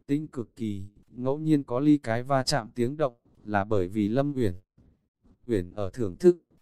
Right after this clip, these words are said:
Một cái giờ qua đi cũng không thấy người tới, Lâm Thiên Tứ có chút nhíu mày, Lâm Uyển Uyển cũng đặc biệt buồn bực, không nói là bằng hữu sao? Mẹ nó quá sẽ làm dáng,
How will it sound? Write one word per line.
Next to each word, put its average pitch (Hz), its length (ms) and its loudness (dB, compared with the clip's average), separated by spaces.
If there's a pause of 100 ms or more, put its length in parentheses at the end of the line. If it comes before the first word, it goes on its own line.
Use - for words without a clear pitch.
(300)
Một 113 260 -10
cái 117 220 -2
giờ 135 220 2
qua 143 200 -4
đi 147 140 0
cũng 131 240 -10
không 143 260 -6
thấy 123 200 0
người 139 240 -2
tới, 120 400 0 (260)
Lâm 135 240 -2
Thiên 151 240 2
Tứ 117 260 -4
có 117 140 -4
chút 170 240 -2
nhíu 120 280 0
mày, 110 380 -4 (240)
Lâm 139 280 -2
Uyển 101 240 2
Uyển 95 220 -2
cũng 131 200 -10
đặc 123 200 -2
biệt 113 220 0
buồn 107 240 -4
bực, 107 160 -2 (280)
không 143 260 -6
nói 123 180 -2
là 123 140 0
bằng 101 260 -4
hữu 143 200 -4
sao? 151 480 4 (420)
Mẹ 123 260 -4
nó 113 220 -2
quá 120 220 -2
sẽ 135 220 0
làm 117 240 0
dáng, 107 400 0